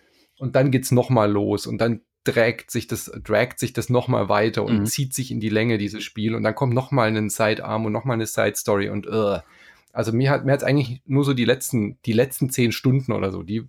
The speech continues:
Speaker 1: die waren mir eigentlich dann zu viel.
Speaker 2: Mhm.
Speaker 1: Davor hatte ich sehr viel Spaß.
Speaker 2: Ja, aber die, ich finde es so on point mit dieser, äh, Marvel-Verarsche.
Speaker 1: Ja, großartig.
Speaker 2: <laughs> Das ist so
Speaker 1: Das Thema
Speaker 2: gut.
Speaker 1: ist wirklich super gewesen.
Speaker 2: Das Thema ist
Speaker 1: Das
Speaker 2: super.
Speaker 1: Thema ist super.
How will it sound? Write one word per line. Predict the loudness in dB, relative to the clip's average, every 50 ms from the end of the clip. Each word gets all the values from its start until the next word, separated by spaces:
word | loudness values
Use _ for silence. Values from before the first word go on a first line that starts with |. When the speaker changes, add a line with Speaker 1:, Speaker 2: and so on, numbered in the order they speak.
| -8
Speaker 1:
die | -6 -2 -2
waren | 0 0 0
mir | -2 -4
eigentlich | -4 -6 -8 -8 -8
dann | -8 -10 -10
zu | -10 -12 -14
viel. | -14 -10 -10 -10 -10 -10 -12 _ _
Speaker 2:
Mhm. | 0 0 0 0 -2
Speaker 1:
Davor | -6 -4 -2 0 0 0
hatte | 0 -4
ich | -6 -6
sehr | -8 -8
viel | -8 -12 -16
Spaß. | -16 -16 -18 -18 -20 -12 -2
Speaker 2:
Ja, | 2 2 2 2
aber | 2 0 -2
die, | -2 0 0 -2 -2 -2
ich | -2 0
finde | 2 2 2
es | 2 2
so | 0 0 0
on | 0 -2 -4 -2
point | 0 0 2 2 0 -2
mit | -4 -6 -8
dieser, | -8 -6 -4 -4 -4 -4 -6 -8 -12 -12 -12 -12
äh, | -10
Marvel-Verarsche. | -10 -8 -8 -6 -6 -4 -4 -6 -4 -2 0 0 2 2 2 2 2 2 2 0 -2 -2 -2 -6 -12 -14 -16 -16 -18 -8 -6 -6 -6 -6 -6 -8 -4 -2
Speaker 1:
Ja, | 0 0 0 2 2 0 0 0 0 -2
großartig. | -2 -2 -2 0 0 2 2
Speaker 2:
<laughs> |
Das | 2 2 2 2
ist | 0 0 0
so | 0 0
Speaker 1:
Das | 0 2
Thema | 2 2 4 4
Speaker 2:
gut. | 4
Speaker 1:
ist | 4 2
wirklich | 0 0 0 -2 -4 -4
super | _ -16 -12 -12 -10
gewesen. | -10 -10 -12 _ -6
Speaker 2:
Das | -6 -6 -6 -4
Thema | -4 -2 -2 0 -2 -2 -2
ist | -4 -6 -8
Speaker 1:
Das | -10 -8
Speaker 2:
super. | -4 -2 0
Speaker 1:
Thema | 0 0 -2
ist | -4 -6 -10 -14
super. | -18 _